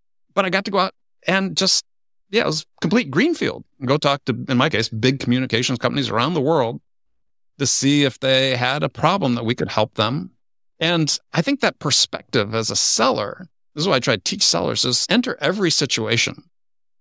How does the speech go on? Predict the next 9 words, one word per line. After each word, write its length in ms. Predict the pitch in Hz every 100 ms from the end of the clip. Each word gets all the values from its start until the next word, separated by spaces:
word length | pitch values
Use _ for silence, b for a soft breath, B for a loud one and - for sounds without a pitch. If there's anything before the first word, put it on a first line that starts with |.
| -
as 160 | 120 123
if 160 | -
you 80 | 110
don't 240 | 101 113
have 120 | 117 104
a 60 |
product 580 | - - 50 - - - _ _ -
to 80 | -
sell. 360 | - - 131